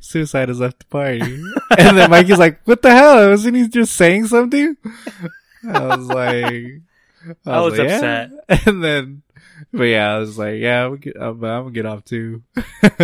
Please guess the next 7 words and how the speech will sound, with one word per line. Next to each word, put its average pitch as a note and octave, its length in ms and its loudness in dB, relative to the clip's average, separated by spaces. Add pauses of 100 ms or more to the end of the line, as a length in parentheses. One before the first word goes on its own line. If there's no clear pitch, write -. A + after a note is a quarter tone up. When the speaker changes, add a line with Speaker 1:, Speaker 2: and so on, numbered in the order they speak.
(160)
Speaker 2:
Um, A#2 640 -8 (960)
Speaker 1:
I A#2+ 100 2
Speaker 2:
yeah. D3+ 80 2
Speaker 1:
seen G3+ 120 2
him F3+ 100 0
playing D#3 280 0
today. A#2 400 -2